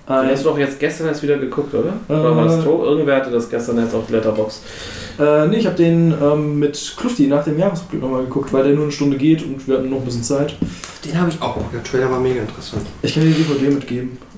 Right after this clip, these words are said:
Speaker 2: Ähm,
Speaker 3: Hm.
Speaker 2: und
Speaker 3: Ja.
Speaker 2: mir ist wieder aufgefallen, was mir in diesem Film so gut gefällt, ist, ist unfassbar, wie ein einstündiger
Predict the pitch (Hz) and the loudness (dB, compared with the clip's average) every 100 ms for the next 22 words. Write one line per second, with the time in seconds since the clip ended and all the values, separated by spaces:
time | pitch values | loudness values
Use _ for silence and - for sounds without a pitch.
0 | - 127 127 135 135 - 131 135 - - | -2 2 2 2 -4 -2 0 0 -2 2
1 | 143 156 160 147 151 170 160 151 165 214 | 4 4 4 4 2 0 0 0 2 4
2 | 202 202 202 175 165 170 170 160 160 - | 4 2 2 2 0 -2 2 2 2 -6
3 | 147 - - - - 147 - 170 196 196 | -4 -4 -4 -8 -4 -2 0 0 2 0
4 | - 180 156 156 143 135 - 160 - 202 | 2 2 4 2 2 -4 0 -2 0 2
5 | 196 180 185 175 160 | 2 4 4 4 2